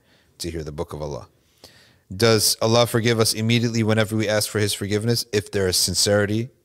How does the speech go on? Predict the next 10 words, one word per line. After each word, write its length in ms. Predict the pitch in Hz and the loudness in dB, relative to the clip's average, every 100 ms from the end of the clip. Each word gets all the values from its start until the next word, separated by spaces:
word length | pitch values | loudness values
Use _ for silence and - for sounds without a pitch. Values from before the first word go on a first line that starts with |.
| _ 95 | _ -8
in 180 | 95 | -6
the 60 | 90 | -6
tawbah 400 | - 87 73 - _ _ _ _ - | -6 -6 -8 -14 _ _ _ _ -8
and 180 | 95 | -6
its 180 | 90 - | -6 -8
conditions 540 | - 95 87 92 98 85 | -6 -6 -4 -4 -4 -6
are 100 | 82 | -8
fulfilled? 540 | 80 - - - - _ _ _ _ _ _ _ _ - | -10 -14 -18 -18 -20 _ _ _ _ _ _ _ _ -10
The 100 | 95 | -2
only 260 | 95 104 | 0 0